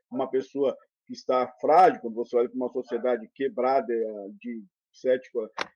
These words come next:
bilhões hoje que nós vivemos, que temos nessa sociedade, quando você olha para a janela deste mundo e percebe, né, a, as rachaduras, né, que existem na sociedade, você tem que ter sentimento por isso, você não pode ser uma máquina, né?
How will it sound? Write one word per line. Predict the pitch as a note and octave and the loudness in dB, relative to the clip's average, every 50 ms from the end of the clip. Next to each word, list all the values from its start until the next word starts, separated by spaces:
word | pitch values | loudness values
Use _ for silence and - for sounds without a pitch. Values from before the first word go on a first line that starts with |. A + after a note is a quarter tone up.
| _ _ | _ _
bilhões | _ G#2 - C#3 C3 C3+ C#3+ D#3 E3+ D#3+ C3+ A2+ | _ -18 -12 -6 -2 0 2 4 4 4 2 0
hoje | A2 A2+ B2+ C3+ B2+ - - | -2 0 0 0 0 -2 -8
que | G#2+ | -10
nós | G#2+ A2 A2+ A2 | -8 -8 -8 -8
vivemos, | A2 B2 G#2 B2 B2 B2 A#2+ - _ _ _ _ _ _ _ | -8 -6 -4 -2 -2 -2 -4 -6 _ _ _ _ _ _ _
que | _ _ | _ _
temos | - B2+ B2 A#2+ G#2 | -6 -6 -6 -6 -6
nessa | A#2 A#2+ - - B2 A2+ - | -8 -8 -6 -6 -6 -6 -6
sociedade, | - - A#2+ A#2 - D3 C#3+ A#2 B2 B2+ C3 D#3+ D3+ - | -6 -10 -10 -6 -6 -6 -2 0 2 2 2 2 2 0
quando | - A#2+ G#2+ | -6 -8 -6
você | A2 A#2 - - C3 | -6 -8 -4 0 2
olha | B2 B2 C3 C3 C3 B2 | 4 4 4 4 2 0
para | - B2 B2 | 0 0 0
a | A#2 | 0
janela | A#2 B2 A#2 B2 B2 B2 A#2+ - _ _ _ _ _ _ | -2 -2 -2 -2 -2 -2 -2 -4 _ _ _ _ _ _
deste | A#2+ C3 B2+ - - B2 | -6 -6 -6 -4 -6 -6
mundo | B2+ C3+ B2+ A#2+ | -4 -4 -4 -6
e | B2 | -6
percebe, | - B2 A#2+ A#2 - - - C3 C3 B2+ G#2 G#2+ G2 - _ _ _ - | -2 -2 -2 -2 -2 -2 2 4 4 4 2 0 -12 -16 _ _ _ -4
né, | A2 A#2+ B2+ C3 C3 - - _ - | 0 2 2 2 0 -2 -10 _ -8
a, | A2+ A#2 - A2 B2 | -6 -6 -6 -6 -6
as | B2+ B2 | -8 -8
rachaduras, | - A#2+ C3 - - C3+ B2 G#2+ G#2 B2+ D3+ F#3+ G3 D#3 B2+ A2 G#2+ G2+ - G2 | -6 -6 -6 -4 -4 -4 -4 -4 -4 -4 -2 0 0 0 0 0 -2 -6 -12 -12
né, | G#2+ A2+ B2 C#3 D3+ - _ _ _ _ _ | -8 -4 -4 -4 -4 -6 _ _ _ _ _
que | B2 B2 | -10 -10
existem | A#2+ - C3 C#3+ C#3 C3+ | -8 -6 -4 -4 -4 -4
na | B2 A#2+ | -4 -6
sociedade, | A#2+ - B2 - - D3+ C3 B2+ C#3+ E3 E3 C#3 | -6 -10 -12 -10 -10 -4 0 2 2 2 2 -2
você | C3 - | -8 -10
tem | D#3 D#3 | -12 -10
que | - - | -6 -4
ter | F#3+ G#3+ | -4 -4
sentimento | - - - - - - - - F#3 B3 B3+ - - | -4 -4 -8 -10 -10 -6 -4 -2 -2 -2 -2 -6 -6
por | - B2+ B2 | -4 -2 -2
isso, | C3+ D3+ - - | -2 -2 -4 -4
você | - G#2+ | -10 -12
não | B2 - | -10 -8
pode | - - G3+ - - | -6 -6 -6 -6 -6
ser | G3 | -6
uma | F3+ D#3+ C#3 B2+ | -4 -4 -2 2
máquina, | B2 C3+ C3 A#2+ - F#2 F#2 F#2+ | 4 4 4 4 2 -8 -20 -12
né? | G2+ A#2 C#3+ F3+ | -6 -4 -4 -4